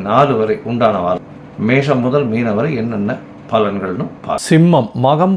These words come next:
பூரம், உத்திரம் இந்த மூன்று நட்சத்திரம் ஒன்பது பாதங்களை கொண்ட ராசி. ராசியின் அதிபதினு சொல்லக்கூடியவர் சூரிய பகவான். ராசிக்கு பதினொன்னாம் இடத்துல இருக்கிறது பெரிய விசேஷம்.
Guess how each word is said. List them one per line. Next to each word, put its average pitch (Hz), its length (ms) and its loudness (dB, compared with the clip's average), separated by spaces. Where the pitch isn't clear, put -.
பூரம், 160 380 4
உத்திரம் 120 340 -2
இந்த 120 200 0
மூன்று 117 280 0
நட்சத்திரம் 104 540 0
ஒன்பது 170 460 2
பாதங்களை 127 420 0
கொண்ட 104 260 0
ராசி. 101 340 0
ராசியின் 127 560 0
அதிபதினு 143 580 2
சொல்லக்கூடியவர் 101 840 -2
சூரிய 135 360 2
பகவான். 117 360 0
ராசிக்கு 175 480 0
பதினொன்னாம் 123 500 0
இடத்துல 104 260 -2
இருக்கிறது 113 360 -4
பெரிய 110 240 0
விசேஷம். 110 340 -4